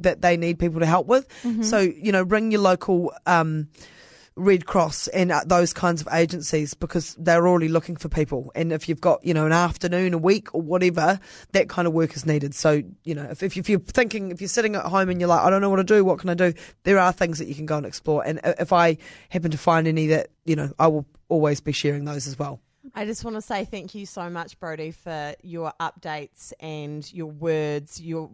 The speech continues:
Speaker 3: words that you've written, that you've said on Instagram across the last few weeks. Like, you have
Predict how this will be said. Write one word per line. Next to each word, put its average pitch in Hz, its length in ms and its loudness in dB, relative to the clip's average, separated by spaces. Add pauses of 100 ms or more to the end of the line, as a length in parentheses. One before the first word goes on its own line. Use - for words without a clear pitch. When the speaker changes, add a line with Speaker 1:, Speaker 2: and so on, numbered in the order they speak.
Speaker 3:
words 170 280 -12
that 165 100 -12
you've 151 200 -14
written, 160 280 -4
that 151 100 -10
you've 143 140 -14
said 156 300 -10
on 139 120 -12
Instagram 147 680 -12
across 151 340 -14
the 147 340 -10
last 147 520 -12 (500)
few 196 200 -6
weeks. 165 300 -6
Like, 185 160 -6
you 185 360 -2
have 180 520 -6